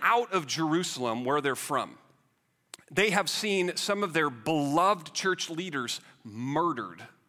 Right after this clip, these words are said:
and they've been forced to flee their homes, their friends, their jobs, and now they're, they're scattering to different towns and cities in different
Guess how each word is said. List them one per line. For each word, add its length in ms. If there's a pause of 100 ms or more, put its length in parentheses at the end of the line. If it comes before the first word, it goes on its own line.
(600)
and 160
they've 160
been 140
forced 320
to 80
flee 300
their 160
homes, 800 (640)
their 100
friends, 960
their 200
jobs, 1200 (600)
and 140
now 240
they're, 340
they're 160
scattering 600
to 80
different 320
towns 500
and 180
cities 480
in 180
different 420